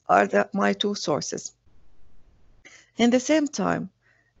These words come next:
ال-، آه، آه، ال-، الكوليسترول جوا الجسم بتحول for other hormones اللي هم الميل and female sex hormone, glucocorticoid hormone. It will be converted for them, and, آه، it could be pseudo catabolism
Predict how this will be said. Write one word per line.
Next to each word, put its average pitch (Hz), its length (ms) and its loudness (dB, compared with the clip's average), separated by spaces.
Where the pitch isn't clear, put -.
ال-، 202 420 2
آه، 185 440 0
آه، 175 520 -4
ال-، 175 260 -2
الكوليسترول 190 960 -2
جوا 240 220 0
الجسم 190 400 -4
بتحول 277 500 -2
for 226 240 2
other 233 180 4
hormones 196 500 -4
اللي 196 140 -6
هم 208 160 -2
الميل 196 320 -2
and - 200 -4
female 196 300 -2
sex 196 200 -10
hormone, 190 400 -4
glucocorticoid 180 680 -6
hormone. 170 380 -4
It 214 100 -4
will 220 100 2
be 226 120 0
converted 196 500 -2
for 156 220 -2
them, 214 320 -2
and, 208 640 0
آه، 190 220 0
it - 140 -4
could 180 200 -2
be 185 300 0
pseudo 202 260 0
catabolism 208 680 -2